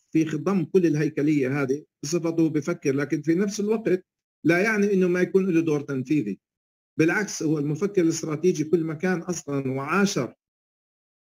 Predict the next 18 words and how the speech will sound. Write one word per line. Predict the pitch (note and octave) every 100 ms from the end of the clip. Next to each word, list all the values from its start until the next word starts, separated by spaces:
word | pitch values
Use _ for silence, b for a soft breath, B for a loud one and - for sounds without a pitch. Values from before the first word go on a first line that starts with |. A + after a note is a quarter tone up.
| _ -
الادوار | D3+ D#3 D#3+ D3 D3+ G3+ G#3+
التنفيذية | G3+ F#3+ F3+ F3+ F3 F#3 F#3+ G3 - _
بيكون | D3 D#3 F3
قدرته | E3 - G3 G#3 -
على | E3 E3
التفكير | - D#3+ - F#3
الاستراتيجي | D#3+ D3+ D#3+ D3+ D3+ E3 D3+ D#3+
وعلى | D#3 C#3+ D3
الوصول | D3 D3 C3 G3+ G3+ D3+
لحلول | D3+ D3+ D#3+ E3+ F#3 F#3 - _ _ _ -
معقولة | C#3+ D3 - F#3 F3+ F#3 E3+ -
بيكون | C#3 F3 E3 E3
افضل | E3+ E3 D#3+
بكثير | D#3 E3+ D#3+ G3+ A3 G#3+ -
من | D#3 F3
اللي | E3 D#3+
ما | D#3+
مارس. | D#3+ D#3 B2+ A2 -